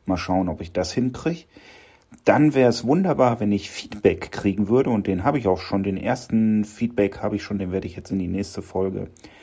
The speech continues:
einbauen. Wenn ich's schaffe, kommt die sogar noch diese Woche raus. Wir schreiben gerade Ende Oktober zweitausendeinundzwanzig.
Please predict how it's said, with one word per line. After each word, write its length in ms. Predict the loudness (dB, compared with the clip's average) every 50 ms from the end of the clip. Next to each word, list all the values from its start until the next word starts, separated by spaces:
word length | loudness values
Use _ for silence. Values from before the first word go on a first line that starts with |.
| -20 -20 -6 0
einbauen. 500 | 4 6 6 8 8 8 8 6 6 4
Wenn 80 | 4 2
ich's 280 | 2 2 -2 -6 -12
schaffe, 600 | -10 -10 -6 -4 -2 -2 -2 0 0 0 0 -2 -4 -6 0
kommt 440 | 4 4 4 4 4 0 -4 -6 -6
die 100 | -6 -4
sogar 300 | -2 -2 0 0 0 0
noch 280 | 0 -2 -4 -4 -8
diese 320 | -8 -4 -4 -4 -2 -2 -2
Woche 220 | -2 -2 -4 -4
raus. 300 | -4 -2 -2 -2 -4 -8 -10
Wir 120 | -10 -10
schreiben 340 | -10 -8 -6 -4 -4 -4 -4
gerade 320 | -4 -4 -4 -2 -2 -2
Ende 260 | -2 -2 0 0 0 0
Oktober 760 | -2 -4 -6 -4 -2 -2 0 0 0 -2 -2 -2 -4 -6 -6 -8
zweitausendeinundzwanzig. 1700 | -12 -10 -8 -6 -6 -6 -6 -6 -6 -6 -6 -8 -10 -10 -8 -8 -8 -8 -8 -8 -6 -6 -6 -6 -6 -8 -8 -8 -6 -4 -4 -4 -4 -6